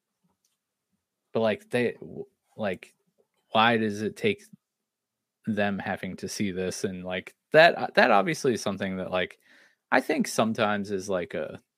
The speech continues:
a fair thing to, to question,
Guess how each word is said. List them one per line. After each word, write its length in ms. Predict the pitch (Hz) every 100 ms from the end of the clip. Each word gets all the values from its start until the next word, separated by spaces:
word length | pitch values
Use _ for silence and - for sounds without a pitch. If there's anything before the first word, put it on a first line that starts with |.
| _ -
a 80 |
fair 760 | 113 - - 107 98 90 90 - _ _ _ _ _ _ _ _ _ _ -
thing 420 | - 113 101 95
to, 380 | - 90 87 - _ _ _ _ -
to 100 | -
question, 680 | - 104 90 - 101 92